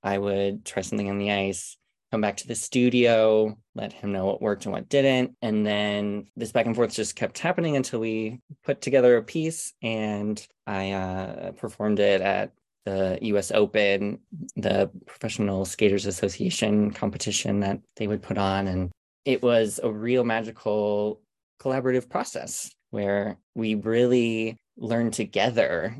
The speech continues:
like, how this movement would translate to the ice. And so, yeah, I definitely think there are endless ways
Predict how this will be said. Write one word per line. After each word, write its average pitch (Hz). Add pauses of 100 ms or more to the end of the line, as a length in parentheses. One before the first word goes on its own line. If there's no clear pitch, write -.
(160)
like, 104
how 120
this 110
movement 110
would 101
translate 95 (200)
to -
the 107
ice. -
And 107
so, 104 (320)
yeah, 123
I 78
definitely 113
think 101 (340)
there 101
are 98
endless 113
ways 101